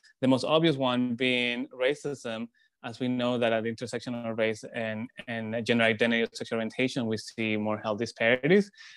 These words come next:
But some not so obvious will be classes, and we usually focus on, we looked at income, but looking at the process itself is important as well. Um, and another one, for L G B T health in, in particular, another one that we don't often talk about is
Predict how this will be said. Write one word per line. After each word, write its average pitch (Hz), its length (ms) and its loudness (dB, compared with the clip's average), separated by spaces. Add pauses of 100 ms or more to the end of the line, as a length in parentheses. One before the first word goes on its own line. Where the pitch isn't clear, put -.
(200)
But 123 480 4
some 147 340 0
not 143 180 2
so 135 220 2
obvious 139 320 -2
will 131 80 -6
be 123 160 -2
classes, 135 420 -6
and 120 80 -6
we 127 180 -6
usually 147 320 -2
focus 120 300 -8
on, 117 200 -6
we 156 180 6
looked 160 240 4
at 113 160 0
income, 139 320 2
but 117 140 2
looking 135 340 2
at 117 100 2
the 120 60 2
process 127 420 -2
itself 139 540 -2 (360)
is 131 140 -4
important 127 480 4
as 110 220 -4
well. 156 420 6 (520)
Um, 117 580 -2 (720)
and 131 180 0
another 131 420 0
one, 131 300 -2
for 147 140 -4
L 139 80 2
G 147 80 -2
B 147 80 0
T 143 320 -4
health 131 240 -2 (180)
in, 131 300 -4
in 127 220 -2 (100)
particular, 165 460 2
another 143 340 2
one 147 160 2
that 139 120 6
we 135 120 2
don't 139 180 0
often 139 260 -2
talk 170 200 -2
about 131 340 2
is 113 60 -6